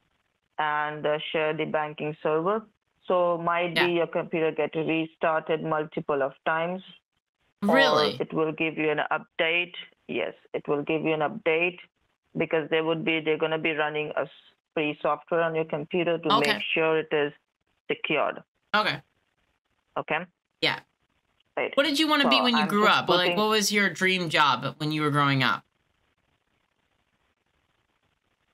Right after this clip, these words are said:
Speaker 1: Uh, basically, there is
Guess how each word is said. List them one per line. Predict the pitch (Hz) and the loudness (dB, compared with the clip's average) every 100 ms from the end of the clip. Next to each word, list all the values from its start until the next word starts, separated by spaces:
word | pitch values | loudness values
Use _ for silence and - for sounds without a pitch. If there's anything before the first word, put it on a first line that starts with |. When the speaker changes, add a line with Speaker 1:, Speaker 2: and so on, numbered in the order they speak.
| _ _ _ _ _ _ _ _ _ _ _ - | _ _ _ _ _ _ _ _ _ _ _ -6
Speaker 1:
Uh, | 123 127 | -4 -2
basically, | - 156 - 170 170 - 175 170 | -2 -2 -2 -6 -4 -2 0 0
there | 160 156 | 0 0
is | 156 | -2